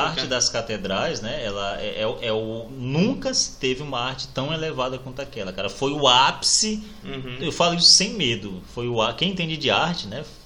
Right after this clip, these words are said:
Speaker 1: É, foi o ápice de, da representação artística do homem.
Speaker 2: Aí
Speaker 1: Aonde casou-se música,
Speaker 2: Uhum.
Speaker 1: escultura, tudo é uma coisa só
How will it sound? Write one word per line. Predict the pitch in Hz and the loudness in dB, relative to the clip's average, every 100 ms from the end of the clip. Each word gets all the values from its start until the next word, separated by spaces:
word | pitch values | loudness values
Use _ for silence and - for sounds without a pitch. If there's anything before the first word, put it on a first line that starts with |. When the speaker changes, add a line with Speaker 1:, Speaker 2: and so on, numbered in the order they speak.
| - | -10
Speaker 1:
É, | 117 104 - - - - | -4 -4 -6 -12 -18 -16
foi | - 175 | 0 4
o | 175 | 8
ápice | 143 170 196 - | 10 10 8 0
de, | 170 | -2
da | - - | -2 2
representação | 143 151 - - 143 156 | 4 2 0 -2 -2 -2
artística | 143 139 - 135 | -4 -4 -4 -6
do | 131 | -4
homem. | 104 92 90 - - - - | -4 -6 -10 -14 -20 -18 -6
Speaker 2:
Aí | 135 139 147 | -4 -2 4
Speaker 1:
Aonde | 135 147 147 | 4 4 0
casou-se | - 147 139 135 135 123 - 98 - - | 4 6 6 6 4 4 0 -2 -12 -12
música, | 110 127 156 165 165 - 170 160 - - | -6 -2 0 -2 -4 -4 -6 -6 -18 -10
Speaker 2:
Uhum. | |
Speaker 1:
escultura, | 131 - 131 127 - 127 143 143 139 - - - - | -8 -6 -6 -8 -6 -2 2 0 0 -8 -18 -20 -2
tudo | 175 208 196 196 | 2 4 4 4
é | 175 | 4
uma | 160 151 | 2 -2
coisa | 147 151 170 | -2 -2 0
só | - 110 120 147 | -2 0 -2 -6